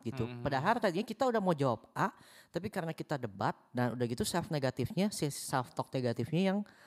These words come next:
Speaker 1: lebih kuat, akhirnya kita pilihannya ke yang salah gitu.
Speaker 2: Nah, berarti ada kemungkinan si, si self talk ini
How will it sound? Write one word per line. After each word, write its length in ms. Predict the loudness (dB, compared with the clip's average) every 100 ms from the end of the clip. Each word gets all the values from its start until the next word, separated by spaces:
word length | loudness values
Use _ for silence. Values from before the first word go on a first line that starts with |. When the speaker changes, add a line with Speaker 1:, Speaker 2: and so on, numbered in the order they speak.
| -2
Speaker 1:
lebih 260 | 2 2
kuat, 320 | 0 0 0 0
akhirnya 300 | -2 0 -2
kita 240 | 0 -2
pilihannya 400 | 0 0 0 -2
ke 80 | 0
yang 140 | 0
salah 420 | 0 -2 0 0 -2
gitu. 320 | -8 -8 -12 _ -10
Speaker 2:
Nah, 380 | -6 -6 -6 -10 -16 -20 -6
berarti 300 | -2 0 -2 -4 -18 -8
ada 260 | -2 0 2
kemungkinan 580 | 0 -2 -2 -4 -4
si, 300 | -6 -4 -4
si 380 | -4 -4 -4 -2
self 460 | -4 -4 -6 -6 -4
talk 180 | -6 -6
ini 420 | -10 -8 -6 -8